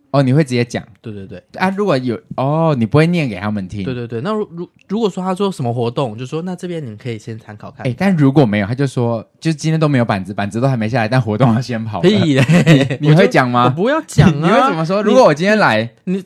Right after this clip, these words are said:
Speaker 2: 公司可不可以先准备好活动的？
Speaker 1: <laughs> 他说：“没有，我们今天就要走，我们还要冲业绩。”
Speaker 2: 谁理你啊？
Speaker 1: 就是升-，升级越多的店，就是会有奖金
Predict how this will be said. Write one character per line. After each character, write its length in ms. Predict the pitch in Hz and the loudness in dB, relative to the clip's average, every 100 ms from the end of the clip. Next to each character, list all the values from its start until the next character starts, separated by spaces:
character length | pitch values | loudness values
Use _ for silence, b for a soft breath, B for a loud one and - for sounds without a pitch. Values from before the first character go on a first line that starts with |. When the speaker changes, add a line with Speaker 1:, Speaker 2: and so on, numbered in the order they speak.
| - | -2
Speaker 2:
公 220 | 254 254 | -2 -2
司 140 | 240 | -6
可 40 | 240 | -2
不 80 | |
可 60 | 208 | -2
以 20 | |
先 160 | 190 190 | 0 -2
准 160 | 147 | 0
备 100 | - - | 2 2
好 180 | - | 2
活 200 | - 214 156 | 4 2 4
动 120 | 170 | 2
的？ 180 | 156 131 - | 2 -2 -10
Speaker 1:
<laughs> 120 | - | -6
他 100 | 208 | -2
说 140 | 247 | 0
：“没 80 | 247 | 0
有， 80 | 196 | 0
我 40 | |
们 120 | 151 | 0
今 80 | 156 | -2
天 60 | 202 | -2
就 60 | |
要 60 | 202 | -2
走， 140 | 170 | 0
我 60 | 120 | -2
们 100 | 123 | 0
还 60 | 147 | 0
要 60 | |
冲 220 | 151 143 | 0 0
业 160 | 147 135 | 2 0
绩。” 320 | - 113 113 113 _ | 0 -6 -6 -10 _
Speaker 2:
谁 300 | _ - 185 | _ -6 -2
理 80 | 196 | 0
你 60 | 196 | -2
啊？ 40 | |
Speaker 1:
就 120 | 226 233 | 0 0
是 60 | |
升-， 340 | 175 147 147 160 - | 2 0 2 0 0
升 160 | 220 | -2
级 140 | 185 175 | -2 -4
越 100 | 180 | 0
多 160 | 175 | 2
的 80 | 156 | 2
店， 220 | 170 160 | 2 0
就 100 | 151 | 2
是 80 | 160 | 2
会 140 | 151 | 4
有 80 | 139 | 2
奖 280 | 123 104 87 | 0 -6 -6
金 320 | 90 90 90 | -10 -10 -12